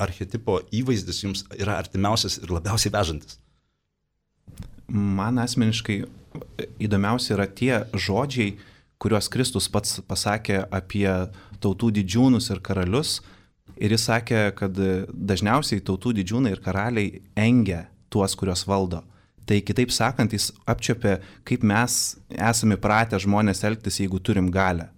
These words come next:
Speaker 2: Jeigu turim galią, mes ją naudojam, mes esam stiprus. Ir man atrodo, populiarioj kultūroj, jeigu ne karaliai, bet, <laughs> ką žinau,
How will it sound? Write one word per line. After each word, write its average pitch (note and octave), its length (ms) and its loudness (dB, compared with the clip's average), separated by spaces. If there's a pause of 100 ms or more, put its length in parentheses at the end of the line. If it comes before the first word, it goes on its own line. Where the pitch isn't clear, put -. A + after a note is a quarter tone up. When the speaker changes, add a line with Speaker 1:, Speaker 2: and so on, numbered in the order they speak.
Speaker 2:
Jeigu F#2+ 160 0
turim F#2 320 2
galią, A2+ 380 4 (260)
mes F#2 240 0
ją F#2 160 2
naudojam, F2+ 540 2 (100)
mes F2+ 240 -2
esam F2+ 240 -2
stiprus. - 540 0 (180)
Ir G3 160 2
man G3+ 80 6
atrodo, C3+ 320 2
populiarioj A#2+ 960 2
kultūroj, B2+ 460 2 (240)
jeigu A2+ 180 6
ne G#2 80 6
karaliai, A2 480 2
bet, G2+ 240 -2 (260)
<laughs> - 300 -18
ką G2+ 160 2
žinau, F#2+ 160 4